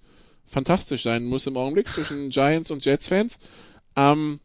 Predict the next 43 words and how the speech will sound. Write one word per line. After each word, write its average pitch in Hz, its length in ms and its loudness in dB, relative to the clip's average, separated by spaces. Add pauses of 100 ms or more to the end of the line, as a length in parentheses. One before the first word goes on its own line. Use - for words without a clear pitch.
(200)
beide 247 300 8
hatten 185 260 0
also 160 160 2
die 151 140 -4
Chance, 165 400 -2
gegen 147 260 -2
die, 143 240 -4
die 135 140 -8
forty-niners 139 640 -2
anzutreten. 190 680 -2
Die 151 180 -8
Jets 165 320 2
haben 190 220 2
sie 170 160 0
gerupft. 147 560 0 (600)
Und 180 680 4
die 175 420 0
Giants 196 600 4
bekamen 185 480 2
dann 185 160 2
das 170 120 2
Endprodukt 190 640 2
von 160 160 0
dem, 170 260 4
was, 156 340 0
äh, 143 320 8
was 139 160 -2
dann 151 140 2
nach 147 140 2
diesem 147 240 -2
Spiel 151 220 -4
bei 147 140 2
den 139 120 0
Jets - 340 0
übrig 190 340 0
geblieben 202 320 -2
ist, 214 140 -2
wobei 147 220 4
dieser 131 300 0
Kunstrasen 135 580 -2
ja 117 120 0
auch 131 100 -2
irgendwie 135 460 0